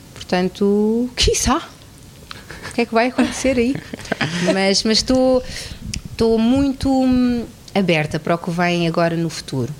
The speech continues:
Speaker 1: Ah, neste momento não estou com projetos em televisão, mas também não queria ter,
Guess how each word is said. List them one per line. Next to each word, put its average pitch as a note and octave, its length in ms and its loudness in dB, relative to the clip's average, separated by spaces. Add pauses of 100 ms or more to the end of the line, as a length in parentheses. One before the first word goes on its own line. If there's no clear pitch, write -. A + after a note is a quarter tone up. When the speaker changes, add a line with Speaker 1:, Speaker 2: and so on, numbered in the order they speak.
(420)
Speaker 1:
Ah, C#3 580 2
neste D#3+ 240 0
momento F#3 200 2
não F#3+ 80 4
estou F3 200 0
com E3+ 180 0
projetos D#3 420 0
em D#3 60 -2
televisão, D3+ 440 0
mas F3+ 140 0
também D#3 220 0
não D#3+ 100 2
queria D3+ 240 -2
ter, C#3+ 300 -2